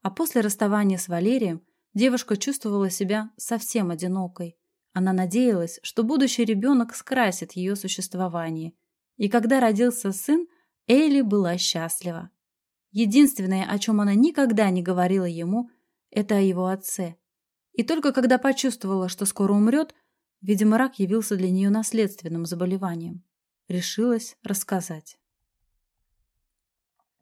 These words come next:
"Теперь вы понимаете, как все получилось", тяжело вздохнул Анте,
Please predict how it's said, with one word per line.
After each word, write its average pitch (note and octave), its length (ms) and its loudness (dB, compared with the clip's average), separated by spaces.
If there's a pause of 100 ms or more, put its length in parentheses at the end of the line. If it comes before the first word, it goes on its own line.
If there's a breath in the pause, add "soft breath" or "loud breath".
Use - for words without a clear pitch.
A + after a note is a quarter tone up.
(140)
"Теперь A#3 400 2
вы F#3+ 120 0
понимаете, G3 640 0
как G3 180 -4
все - 240 -6
получилось", F3 720 -6 (440)
тяжело F#3+ 420 0
вздохнул G3 580 -2
Анте, E3+ 480 -4